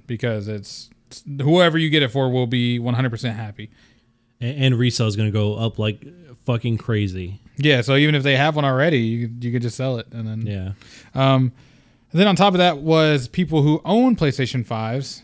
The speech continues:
Speaker 1: If you know anybody who owns a PlayStation five, you wanna get 'em a gift, get 'em the S S D. There's an M dot two S S D me-, uh, storage expansion that gives them more gigabytes for more games to download. Um, I would definitely look up a, a Google search on, like,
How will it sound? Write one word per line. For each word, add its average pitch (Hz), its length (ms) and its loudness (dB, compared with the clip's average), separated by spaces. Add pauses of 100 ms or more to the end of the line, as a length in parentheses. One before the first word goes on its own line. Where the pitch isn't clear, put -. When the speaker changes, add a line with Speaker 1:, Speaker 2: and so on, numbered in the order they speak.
Speaker 1:
If 123 200 -8
you 135 220 0
know 139 180 0
anybody 147 320 2
who 143 120 2
owns 147 200 0
a 143 60 -2
PlayStation 143 480 -2
five, 135 200 2
you 135 60 0
wanna 131 140 0
get 131 120 -2
'em 131 80 -2
a 123 60 -2
gift, 127 640 -6
get 147 120 0
'em 185 100 2
the 160 80 -4
S 165 140 -4
S 151 160 0
D. 143 340 0 (380)
There's 127 160 2
an 135 60 -4
M 175 220 4
dot 160 220 0
two 160 140 0
S 147 160 0
S 127 160 -2
D 135 500 0
me-, 135 140 -2
uh, 135 400 0
storage 139 420 0
expansion 135 680 0
that 123 260 -6
gives 127 180 0
them 135 100 0
more 131 200 0
gigabytes 127 440 -2
for 131 180 -4
more 123 220 -2
games 123 340 -2
to 120 80 -8
download. 117 440 -2 (560)
Um, 113 360 -2
I 123 120 0
would 131 140 4
definitely 131 280 2
look 123 260 0
up 123 120 -2
a, 117 320 -2
a 123 140 -6
Google 131 540 0
search - 600 -4
on, 120 180 -4
like, 117 380 -6